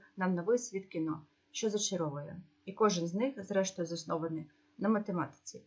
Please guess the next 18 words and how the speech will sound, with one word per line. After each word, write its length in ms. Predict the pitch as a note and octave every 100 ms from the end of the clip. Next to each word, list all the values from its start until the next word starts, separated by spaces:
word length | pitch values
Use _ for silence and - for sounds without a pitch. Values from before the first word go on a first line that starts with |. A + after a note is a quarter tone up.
| _ -
яка 200 | - F#3
забезпечує 680 | F#3 E3 E3+ - F3+ - D#3
трансформацію 760 | F3+ F3+ - D3+ F#3 B3 G3 F3
фізичного 520 | D#3+ F#3+ - E3 F3
світу 440 | E3+ - A#3 G#3 F#3+ _ - -
у 40 |
світ 240 | - G3 G#3+
комп'ютерного 640 | F3+ E3 F#3 F3+ F#3 F3
моделювання. 580 | F3 E3 E3+ D3+ C#3 D3 - - _ _ _ _ - _ _ F#3
Використання 500 | G3 G#3+ C4+ C#4 B3
математики 640 | G#3+ G#3+ G3+ G3 D#3+ -
в 120 | D#3
кінематографічних 960 | - G3+ F#3+ F#3 F#3+ F#3 G3+ - D#3 D#3
спецефектах 840 | - G3+ - D#3 A#3+ - E3 - - -
описали 480 | F#3 F#3+ F#3 A3+ G#3+
у 80 | -
своїй 240 | - E3+
статті 420 | E3 D#3+ D#3 B3